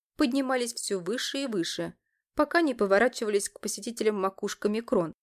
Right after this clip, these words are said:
а газон не превращался в зеленую стену.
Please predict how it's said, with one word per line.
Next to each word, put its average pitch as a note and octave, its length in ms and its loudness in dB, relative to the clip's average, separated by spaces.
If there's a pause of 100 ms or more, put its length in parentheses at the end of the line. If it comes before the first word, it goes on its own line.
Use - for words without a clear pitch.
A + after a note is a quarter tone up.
(380)
а G#3 120 0
газон F3+ 440 4
не G3 80 0
превращался F3 600 2
в E3+ 60 -4
зеленую E3+ 400 2
стену. D3+ 500 -8